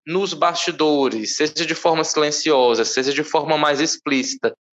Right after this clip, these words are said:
pelo nome, é, de Robert-, de Roberto Cláudio, e, consequentemente, contra Isolda Sela, já que são os dois nomes aí favoritos nessa disputa, é, isso pode provocar um,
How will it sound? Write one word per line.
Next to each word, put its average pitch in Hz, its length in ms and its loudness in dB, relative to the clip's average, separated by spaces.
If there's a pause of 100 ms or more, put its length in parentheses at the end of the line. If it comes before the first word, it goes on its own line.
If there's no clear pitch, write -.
(220)
pelo 208 360 4
nome, 147 760 2 (220)
é, 113 640 2
de 131 60 -2
Robert-, 117 560 0
de 117 80 -4
Roberto 117 420 -2
Cláudio, 147 520 0 (100)
e, 117 60 -16 (420)
consequentemente, 135 880 -2
contra 160 340 2
Isolda 123 300 2
Sela, 165 260 2
já 127 160 0
que - 80 -10
são 120 220 -2
os 113 140 -4
dois 131 340 2 (320)
nomes 123 300 0
aí 113 160 4
favoritos 123 840 0
nessa 117 360 -2
disputa, - 840 0 (500)
é, 123 300 4
isso 180 400 0
pode 151 360 2
provocar 165 920 2
um, 170 180 -4